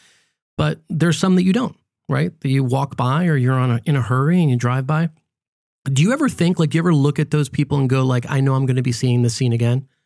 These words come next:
Like, do you ever think about that at all? Like, in any kind of way of, like, is it a missed opportunity?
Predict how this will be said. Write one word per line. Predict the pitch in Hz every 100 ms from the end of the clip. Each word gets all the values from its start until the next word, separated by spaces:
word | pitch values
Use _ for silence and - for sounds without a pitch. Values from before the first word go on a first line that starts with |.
| _
Like, | 147
do | 147
you | 160
ever |
think | 185 160
about | 180 175 175
that | 180 185
at | 175
all? | 180 180 _ _ _
Like, | - 143
in |
any | 139 143
kind | - 147 143
of | 127 123
way | 135 139
of, | 135 120
like, | 120 117 110 - _ _ _ _
is | 139 131
it |
a | 127
missed | 135 135 -
opportunity? | 131 127 - 127 127 143